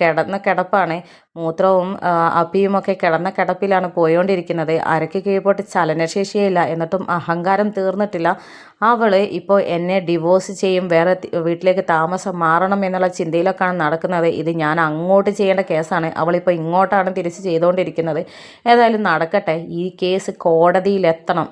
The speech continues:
എത്തിയേ പറ്റൂ. എത്തിയിട്ട് വേണം എനിക്ക് പറയാനുള്ളത് പറയാനും അവളോട്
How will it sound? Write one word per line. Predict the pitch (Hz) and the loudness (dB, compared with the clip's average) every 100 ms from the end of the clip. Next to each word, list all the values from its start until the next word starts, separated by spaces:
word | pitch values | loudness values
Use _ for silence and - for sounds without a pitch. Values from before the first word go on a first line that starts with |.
| - | -2
എത്തിയേ | 165 165 - 190 190 | -2 -2 -6 0 2
പറ്റൂ. | 190 180 170 170 | 2 0 0 -4
എത്തിയിട്ട് | - 170 170 180 185 180 | -4 -6 -8 -4 -4 -4
വേണം | 175 175 180 190 185 | 0 2 4 2 -2
എനിക്ക് | 175 190 - | -2 -4 -4
പറയാനുള്ളത് | 175 160 170 180 190 185 175 170 - - - - | 0 2 2 0 0 0 0 -2 -4 -20 -14 -2
പറയാനും | 180 185 202 196 175 - | 0 2 2 2 -2 -6
അവളോട് | 160 165 175 185 | -4 0 0 0